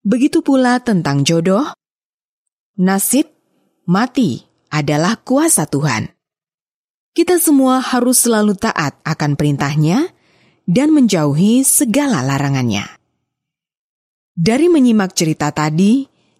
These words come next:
kita tentu saja semakin tahu bahwa kita dilarang untuk melakukan hal-hal yang menyimpang dari norma kehidupan bermasyarakat. Dan tentu saja sebagai makhluk sosial, kita harus tolong-menolong dengan sesama.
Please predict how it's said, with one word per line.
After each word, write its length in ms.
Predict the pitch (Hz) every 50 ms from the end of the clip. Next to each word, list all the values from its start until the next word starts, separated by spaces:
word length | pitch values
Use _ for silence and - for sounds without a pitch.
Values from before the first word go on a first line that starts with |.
| _
kita 300 | - 339 339 - 339 330
tentu 180 | - 294 269 262
saja 400 | 254 - 254 233 208 233 226 214
semakin 560 | - - 240 226 233 277 302 - 311 277 214
tahu 320 | 165 147 131 120 92 - _ _ _ _ _ _ -
bahwa 240 | 160 165 156 151 143
kita 320 | - - 180 - 240 262
dilarang 560 | 233 247 240 233 226 226 233 247 269 302 330 - _ -
untuk 240 | - 285 285 - 302 - 262
melakukan 560 | 254 247 - 254 240 - 240 226 220 220 214 - -
hal-hal 640 | - 165 160 143 156 - 196 202 220 233 247 240
yang 240 | - 185 180 151 147
menyimpang 560 | 156 170 196 240 285 285 285 233 165 139 120 - _ _ _ _ _ _ -
dari 240 | 151 147 147 139 139
norma 480 | 139 151 151 151 147 156 165 220 311 -
kehidupan 560 | - 180 139 151 135 - 143 135 139 135 135
bermasyarakat. 720 | 190 302 311 277 185 139 - 143 127 117 110 - - - _ _ _ _ _ _ _ _ _ _ _ _ _ _ _ _ _ -
Dan 240 | 170 254 311 330
tentu 240 | 330 302 262 220 233 220
saja 400 | - 214 214 196 190 220 220 226
sebagai 480 | 226 - - 165 156 143 143 143 151 139
makhluk 320 | 135 127 - - 240 285 294
sosial, 640 | - 269 262 - 247 240 220 214 220 220 226 - _ _ _ _ _ _ _ _ _ _ _ _ -
kita 320 | - 330 - 311 311 294 285
harus 240 | 277 269 262 - -
tolong-menolong 800 | 247 226 220 220 214 208 202 196 190 190 185 190 190 196 196 190
dengan 380 | - 165 165 156 151 143 139 135
sesama. 480 | - 143 135 - 135 120 113 101 -